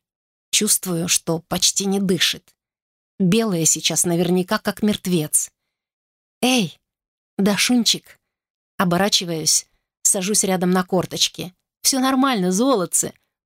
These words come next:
Папа неудачно пошутил. Сейчас проводим его на работу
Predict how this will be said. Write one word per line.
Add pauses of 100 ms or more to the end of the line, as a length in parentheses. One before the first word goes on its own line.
Папа (180)
неудачно
пошутил. (360)
Сейчас
проводим
его
на
работу